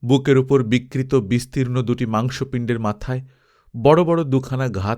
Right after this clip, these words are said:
থকথক করছে। মুহূর্তকাল আড়ষ্ট কুঞ্চিত দেহে স্তব্ধ হয়ে দাঁড়িয়ে রইল বংশী। তারপর হঠাৎ দুই চোখ বুজে সেই কমলা রঙের শাড়িখানা ছুঁড়ে দিল সুখদার কুৎসিত দেহটার উপর।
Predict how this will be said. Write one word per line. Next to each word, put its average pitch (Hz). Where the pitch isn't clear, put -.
থকথক -
করছে। -
মুহূর্তকাল 123
আড়ষ্ট 110
কুঞ্চিত 113
দেহে 104
স্তব্ধ 123
হয়ে 123
দাঁড়িয়ে 107
রইল 104
বংশী। 87
তারপর 208
হঠাৎ 143
দুই 131
চোখ 135
বুজে 113
সেই 196
কমলা 151
রঙের 147
শাড়িখানা 131
ছুঁড়ে 135
দিল 123
সুখদার 117
কুৎসিত -
দেহটার 95
উপর। 82